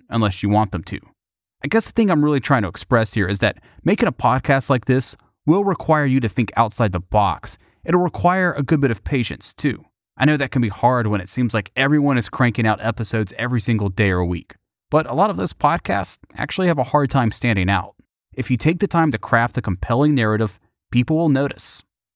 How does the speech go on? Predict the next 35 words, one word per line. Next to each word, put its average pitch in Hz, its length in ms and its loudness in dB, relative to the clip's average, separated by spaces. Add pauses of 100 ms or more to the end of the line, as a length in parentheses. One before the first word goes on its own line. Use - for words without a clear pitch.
(100)
Probably 196 280 2
the 147 100 2
best 131 420 -2
example 131 420 0
of 117 80 0
a 104 60 0
series 120 500 0
would 101 120 0
be 95 320 0 (100)
Serial - 560 0 (100)
by 104 120 2
Sarah 98 280 0
Koenig. 92 480 -2 (380)
It's - 180 -2
a 117 60 -2
true 170 320 -4
crime 135 240 0
podcast - 580 0
that - 120 -2
won 117 120 2
a 104 60 -2
Peabody 117 480 2
Award, 90 400 -4 (280)
and 120 140 0
season 135 380 2
one, 120 240 2
last 110 280 -2
I 87 60 -2
checked, - 460 -2 (200)
has 123 120 -2
been 113 160 2
downloaded 120 420 2
more 117 220 2
than 101 160 -2 (120)
eighty 131 380 2